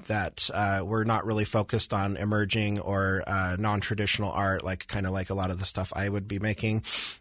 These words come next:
Um, and then I also had a lot of friends that were musicians or dancers or, um, all, all different sorts of artists, um, that were also having, struggling with the same sort of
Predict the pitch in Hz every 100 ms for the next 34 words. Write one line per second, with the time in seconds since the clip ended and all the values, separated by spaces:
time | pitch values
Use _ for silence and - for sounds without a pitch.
0 | - - 110 104 98 - 117 110 113 107
1 | 110 120 123 117 117 110 107 - 131 120
2 | 110 73 104 110 117 160 - 165 156 143
3 | 113 104 95 104 - - - - 135 139
4 | 135 143 127 131 120 120 107 101 104 113
5 | 110 107 139 131 - 139 127 120 131 123
6 | 113 110 107 107 107 - - 113 107 101
7 | 104 113 113 117 113 117 113 104 104 -
8 | 113 104 104 101 101 107 110 101 - 104
9 | 95 -